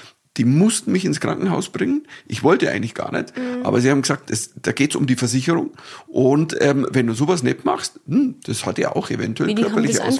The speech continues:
Speaker 1: Auswirkungen.
Speaker 3: ignoriert dann,
Speaker 1: Die
Speaker 3: oder?
Speaker 1: haben das einfach ignoriert. Und das sind so Dinge, wow.
Speaker 2: Und dass sie
Speaker 1: Also
Speaker 2: auch das mit manipu-,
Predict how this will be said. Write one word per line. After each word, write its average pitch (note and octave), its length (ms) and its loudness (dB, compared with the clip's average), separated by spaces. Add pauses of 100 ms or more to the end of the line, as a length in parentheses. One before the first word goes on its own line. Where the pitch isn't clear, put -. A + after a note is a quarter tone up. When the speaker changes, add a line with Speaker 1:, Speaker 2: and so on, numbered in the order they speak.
Speaker 1:
Auswirkungen. D4 100 2
Speaker 3:
ignoriert C#4+ 500 0
dann, F3 140 -4
Speaker 1:
Die F#3+ 60 -6
Speaker 3:
oder? - 80 2
Speaker 1:
haben - 100 0
das B2 100 0
einfach G#2+ 320 -2
ignoriert. D#3+ 400 -2 (460)
Und G2+ 120 -4
das D3 140 2
sind A#3+ 160 2
so G3 80 0
Dinge, F#3 380 0 (220)
wow. - 260 2
Speaker 2:
Und F#4+ 120 -2
dass G4 200 2
sie F#4 60 6
Speaker 1:
Also F#4+ 100 4
Speaker 2:
auch F#4 40 -6
das F#4 220 -4
mit F#4 140 2 (260)
manipu-, E4+ 540 0